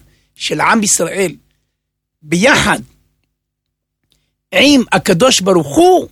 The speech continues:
הוא נתן שש עשרה ימים, הם נתנו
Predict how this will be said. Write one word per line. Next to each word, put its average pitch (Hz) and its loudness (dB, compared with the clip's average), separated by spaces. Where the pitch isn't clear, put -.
הוא 320 4
נתן 240 0
שש 214 -2
עשרה 185 -10
ימים, 175 -8
הם 320 4
נתנו 262 2